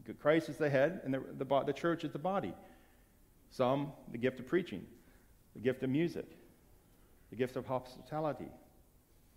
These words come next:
all the different gifts. Some of the gifts are, go behind the scenes. But if the Spirit didn't give you,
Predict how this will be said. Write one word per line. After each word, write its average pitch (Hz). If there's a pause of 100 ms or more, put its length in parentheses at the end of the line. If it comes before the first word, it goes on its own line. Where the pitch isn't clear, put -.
(380)
all 147
the 165
different 156
gifts. - (920)
Some 151
of 156
the 139
gifts 147 (180)
are, 123
go 127
behind 143
the 156
scenes. - (1900)
But 117
if 110
the 117
Spirit 160
didn't 156
give 151
you, 131